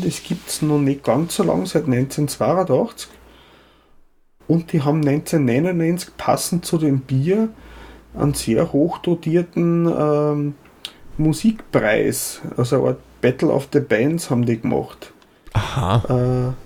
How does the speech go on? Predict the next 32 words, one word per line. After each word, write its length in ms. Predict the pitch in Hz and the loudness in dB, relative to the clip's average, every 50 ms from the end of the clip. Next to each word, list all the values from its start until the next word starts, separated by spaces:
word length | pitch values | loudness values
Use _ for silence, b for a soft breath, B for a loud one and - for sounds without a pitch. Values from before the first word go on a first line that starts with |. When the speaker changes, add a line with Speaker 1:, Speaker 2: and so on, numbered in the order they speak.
| - - | -4 0
Speaker 1:
Äh, 40 | 147 | 0
das 220 | 135 131 - - - | 0 0 -2 -4 -2
Red 520 | 123 123 123 123 139 175 180 - - - | -2 0 2 2 2 2 0 -4 -4 0
Horse 440 | 143 151 165 175 180 175 - - - 156 | 0 2 2 0 -2 -2 -4 -4 -2 0
Musik 720 | 156 151 147 - - - 196 202 - - - - - - - _ _ _ _ _ _ _ _ _ _ _ _ _ _ _ _ _ - | 2 2 0 0 -2 -2 -2 -2 -4 -10 -16 -16 -16 -18 -20 _ _ _ _ _ _ _ _ _ _ _ _ _ _ _ _ _ -4
Laban, 680 | 135 127 123 117 110 120 120 - 113 101 101 107 110 - | -2 0 2 2 2 0 2 2 2 2 2 0 -2 0
ich 140 | - 135 131 | 0 0 2
weiß 200 | 131 123 135 151 | 2 2 0 0
nicht, 100 | 139 143 | 0 0
wie 80 | 143 135 | 0 0
man's 180 | 135 131 120 | 0 0 0
ausspricht. 640 | 107 107 113 117 - - - 113 110 110 - - - - | -2 -2 -4 -4 -6 -4 -2 -2 -2 -2 -6 -14 -10 -2
Speaker 2:
Mhm. 300 | - 120 98 87 101 117 | 0 2 2 2 2 0
Speaker 1:
Das 80 | 123 117 | 0 0
ist 60 | - | 0
ein 200 | 123 117 120 117 117 B B B B B B B B B B B - | 0 0 0 -2 -4 B B B B B B B B B B B -4
Musikfestival, 1000 | 139 135 123 - - 165 165 - - 135 135 131 - - 156 139 147 147 156 156 156 - B B B B B B B B B B - - | -2 -2 -2 -2 -4 -6 -6 -2 0 2 2 2 0 -2 -2 2 2 2 2 0 -4 -8 B B B B B B B B B B -10 -4
äh, 20 | - | 0
wo 460 | 131 131 131 131 131 131 127 123 123 | 0 2 2 2 2 2 2 2 2
man 260 | 135 139 135 135 - | 2 2 2 0 0
eine 80 | - 123 | 0 2
Million 640 | 135 139 143 143 135 131 127 127 123 139 151 170 165 151 | 2 2 2 2 2 2 2 2 2 2 2 0 -2 -4
von 200 | - - 143 139 | -2 -4 -2 0
der 240 | 147 135 131 135 | 2 2 2 0
dortigen 640 | 135 - 139 107 - 127 - - 143 151 147 143 127 | -2 -2 0 0 0 0 0 -2 0 0 0 0 2
Währung 480 | 123 127 127 139 147 147 147 147 139 135 | 2 2 2 2 2 0 0 0 -2 -2
gewinnen 520 | - 139 131 123 135 143 143 143 139 135 131 | 0 0 0 2 2 2 2 2 2 0 0
kann, 240 | - 120 117 113 120 | 0 0 0 2 2
wenn 100 | 117 120 | 2 2
man 120 | 120 120 | 2 0
Sieger 380 | 120 - - 131 127 - 143 120 | 0 0 -2 -2 2 2 2 2
wird. 280 | 117 113 107 107 - | 2 2 0 0 -2